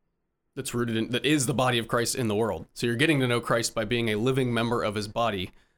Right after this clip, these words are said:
before we start filling your head with the academic stuff, which is important. There, there is, there is a, a, a certain amount of gravity to understanding the content, right? 'Cause having faith in God, believing in God, is twofold. It means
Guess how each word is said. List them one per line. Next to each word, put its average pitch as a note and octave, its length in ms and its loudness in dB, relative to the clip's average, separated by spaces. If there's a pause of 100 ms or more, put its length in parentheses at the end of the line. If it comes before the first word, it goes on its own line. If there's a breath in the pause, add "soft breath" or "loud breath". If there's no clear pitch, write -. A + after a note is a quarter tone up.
(100)
before A#2 200 0
we A2+ 120 0
start - 280 -2
filling A#2+ 240 0
your A2 100 0
head A#2 120 0
with G#2 80 -4
the G#2+ 80 2
academic G#2 400 -2
stuff, - 240 -2
which D#3 140 -2
is D4+ 160 2
important. E3+ 460 0
There, A#2 180 0
there B2+ 180 0
is, B2 340 -2
there A#2+ 160 -2
is A#2 120 -2
a, G2+ 520 -4 (320)
a, F#2+ 40 -12 (160)
a F#2+ 40 -8
certain G#2 440 -4 (300 soft breath)
amount B2 200 0
of G#2+ 60 -6
gravity A2+ 380 2
to - 140 -6
understanding A2+ 520 -2
the G2+ 80 -6
content, G#2+ 460 -6
right? G2 180 -4
'Cause G#2+ 120 -8
having C3+ 240 0
faith - 560 0
in C3 260 -2
God, A2 300 0
believing A#2 380 -2
in A2 140 -2
God, G#2+ 380 0 (720)
is A#2 140 -6
twofold. C3+ 360 0
It A2 40 -2
means A#2 180 -2